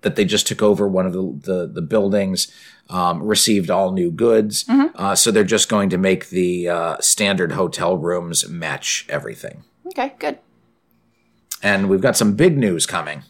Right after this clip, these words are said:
Speaker 2: Oh, I'll let you do this one,
Speaker 1: No, go
Speaker 2: 'cause
Speaker 1: ahead.
Speaker 2: it
Speaker 1: You like this one.
Speaker 2: Okay. The Hoop-Dee-Doo Review is returning to Fort Wilderness on June twenty-third.
Speaker 1: That's right. Hoop-Dee-Doo Review has been closed for over two years.
Speaker 2: Wow.
Speaker 1: And, uh, they have finally announced an opening date.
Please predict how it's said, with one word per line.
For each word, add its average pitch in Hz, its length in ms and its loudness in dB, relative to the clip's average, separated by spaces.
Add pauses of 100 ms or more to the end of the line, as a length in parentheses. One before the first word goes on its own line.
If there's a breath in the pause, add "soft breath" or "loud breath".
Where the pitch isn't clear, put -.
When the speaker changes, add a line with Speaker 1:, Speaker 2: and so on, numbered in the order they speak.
(140)
Speaker 2:
Oh, 277 640 6
I'll 208 140 6
let 220 160 2
you 202 220 -2
do 190 200 -2
this 165 180 -4
one, 269 120 2
Speaker 1:
No, 240 100 6
go 190 80 4
Speaker 2:
'cause 135 80 4
Speaker 1:
ahead. 104 120 4
Speaker 2:
it 87 40 -2
Speaker 1:
You 120 80 4
like 90 180 2
this - 120 -4
one. 175 180 6
Speaker 2:
Okay. 440 240 4 (480 loud breath)
The 247 100 6
Hoop-Dee-Doo 330 500 4
Review 330 580 4
is 202 360 4
returning 269 560 4
to 214 440 2
Fort - 340 2
Wilderness 269 600 2
on 214 320 4
June 320 360 2
twenty-third. 170 840 2 (140)
Speaker 1:
That's 123 220 2
right. 127 280 4
Hoop-Dee-Doo 151 480 6
Review 139 420 6
has 143 160 6
been 117 140 4
closed 131 460 4
for 113 200 2
over 113 280 6
two 269 340 2
years. 98 540 6
Speaker 2:
Wow. 156 320 -10 (200)
Speaker 1:
And, 107 440 6
uh, 107 200 6
they 110 140 6
have 104 140 4
finally 131 440 4
announced 113 480 2
an 95 120 2
opening 123 400 2
date. 160 320 2